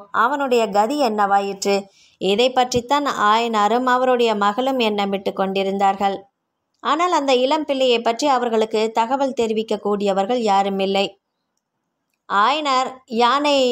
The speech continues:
கடைசியாக நின்ற இடத்தின் அருகேயே சென்றார். அங்கே யானையின் காலில் மிதிப்பட்டு முறிந்து கிடந்த வேலை கையில் எடுத்துக்கொண்டார்.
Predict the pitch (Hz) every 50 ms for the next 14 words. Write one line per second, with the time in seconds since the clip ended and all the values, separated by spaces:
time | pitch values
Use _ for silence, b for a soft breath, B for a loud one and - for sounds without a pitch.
0 | 233 233 - - 233 220 233 240 233 - 254 240 240 233 254 247 240 233 226 233
1 | 226 220 208 214 208 226 226 226 247 240 226 214 202 196 208 202 208 196 196 196
2 | 208 214 - 208 202 196 190 185 196 196 196 196 b b b b b b _ _
3 | _ - 247 269 269 277 269 254 240 240 240 269 311 330 320 302 294 285 269 262
4 | 240 233 247 262 277 269 247 240 240 233 240 262 - 254 240 226 262 247 240 240
5 | 254 277 277 262 269 269 233 220 220 220 208 208 196 202 208 226 254 294 285 294
6 | 269 254 254 233 240 220 196 185 185 190 - 190 185 196 190 196 196 196 196 190